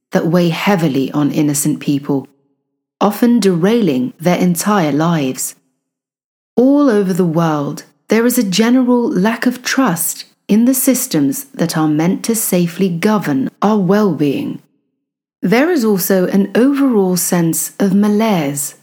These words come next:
and hopelessness. This, I think, was thrown into particularly sharp relief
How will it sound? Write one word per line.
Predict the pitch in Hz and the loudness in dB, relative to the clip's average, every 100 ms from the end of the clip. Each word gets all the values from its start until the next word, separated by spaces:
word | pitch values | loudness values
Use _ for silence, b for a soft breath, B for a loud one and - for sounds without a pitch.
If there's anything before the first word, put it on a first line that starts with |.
| _ _ _ | _ _ _
and | 220 202 | -2 -2
hopelessness. | - 247 254 - 139 151 135 - - _ _ _ _ _ _ _ | 0 0 0 -4 -4 -4 -4 -6 -10 _ _ _ _ _ _ _
This, | 175 214 311 - | 0 0 0 -2
I | 175 156 | -4 -4
think, | - 165 262 - - _ _ | -2 -2 -2 -8 -18 _ _
was | 220 - | -4 -4
thrown | - 254 294 277 | 0 2 4 4
into | 254 254 | 2 0
particularly | 254 254 - - 302 202 165 139 135 | -2 -4 -2 -2 -2 0 0 -2 -4
sharp | - 160 151 - | -2 -2 -2 -2
relief | 143 160 143 143 - | 0 0 0 -4 -18